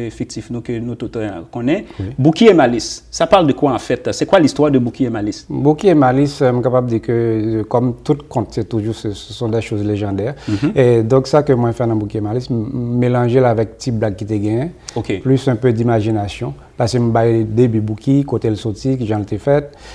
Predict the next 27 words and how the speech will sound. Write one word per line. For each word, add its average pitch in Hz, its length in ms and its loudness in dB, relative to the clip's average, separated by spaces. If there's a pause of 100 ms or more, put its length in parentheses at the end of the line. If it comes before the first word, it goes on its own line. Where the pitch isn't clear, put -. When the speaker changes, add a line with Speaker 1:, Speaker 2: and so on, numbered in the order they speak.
(120)
Speaker 2:
et 113 100 2
puis 113 140 0
me 110 140 2
bail 107 280 2
comment 117 220 0
le 110 80 0
grandit, 107 640 0
et 110 80 0
puis 117 140 -2
me 113 160 0
juste 117 260 -6
parler 120 260 4
d'une 110 200 0
sorte 110 200 -4
d'aventure 107 540 -2
dans 110 120 0
ce - 120 -8
film-là. 101 340 -8 (360)
Speaker 1:
Ok. - 260 -10 (280)
Mais 208 120 2
qu'est-ce 247 360 4
qui 185 100 2
mène 151 240 8
nous 165 360 8 (360)
essentiellement 139 800 4 (880)
à 131 140 0
tourner 160 800 6